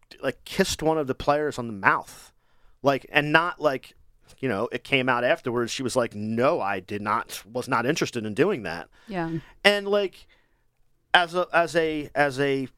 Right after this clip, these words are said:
Speaker 1: a person who, uh, gets very and always has gotten very, um,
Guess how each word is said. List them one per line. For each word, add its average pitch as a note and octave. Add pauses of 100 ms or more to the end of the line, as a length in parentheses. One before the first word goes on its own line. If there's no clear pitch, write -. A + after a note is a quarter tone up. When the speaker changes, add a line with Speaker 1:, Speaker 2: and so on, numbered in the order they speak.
Speaker 1:
a C3+
person E3
who, C#3+
uh, A2+
gets A#2+
very C#3
and C3
always C3
has C3+
gotten A#2+
very, B2+
um, G2